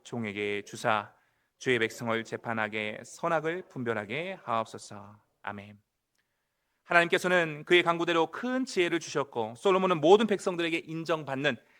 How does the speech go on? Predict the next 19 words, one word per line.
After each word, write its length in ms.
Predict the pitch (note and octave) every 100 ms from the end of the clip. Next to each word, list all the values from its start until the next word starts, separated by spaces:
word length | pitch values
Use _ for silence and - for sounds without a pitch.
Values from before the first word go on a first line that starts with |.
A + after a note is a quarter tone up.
| _
지혜로운 500 | - D#3 E3+ F#3 F#3
판결을 440 | E3 B2+ A2+ C#3+ A#2+
내릴 220 | A2+ A2+
수 140 | -
있었습니다. 680 | A2 A2 - G2 F#2+ - _ _ _ _ _ -
이처럼 320 | A2+ B2+ B2
우리도 400 | A#2 B2 A#2 A2+
하나님의 400 | - D#3 D#3 D#3
지혜를 360 | - B2 B2 C#3
구할 280 | A2 G#2+
때 400 | G2 A#2 A2 A#2+ - _ _ _ _ _ -
하나님은 540 | C#3+ C3 C3+ C#3+ D3+ _ _
우리에게 380 | - D#3 F3 F3
필요한 480 | F3+ - F#3 D#3+ E3
지혜를 720 | - - B2 A2 A2+ A2 A#2+ _
넉넉히 1040 | A2+ G#2 B2+ C#3 D3+ D3+ D3+ C#3 E3+ A#2+ - _ _ _ -
주시는 340 | C3 C#3+ C3+
줄로 260 | C3 C3 A#2
믿습니다. 840 | C3+ G3+ G3 F3+ D3+ B2+ A#2